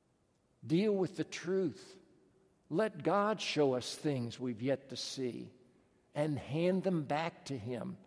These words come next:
and asking for forgiveness, being cleansed, being made whole. It's, it's an amazing little picture.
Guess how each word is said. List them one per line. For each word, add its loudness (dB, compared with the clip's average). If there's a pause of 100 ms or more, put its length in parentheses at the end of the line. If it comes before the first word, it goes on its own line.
(280)
and -8 (100)
asking -6
for -12
forgiveness, -4 (580)
being 2
cleansed, -2 (760)
being 4
made 4
whole. 0 (3750)
It's, -2
it's -6
an 4
amazing 2
little 2 (220)
picture. -6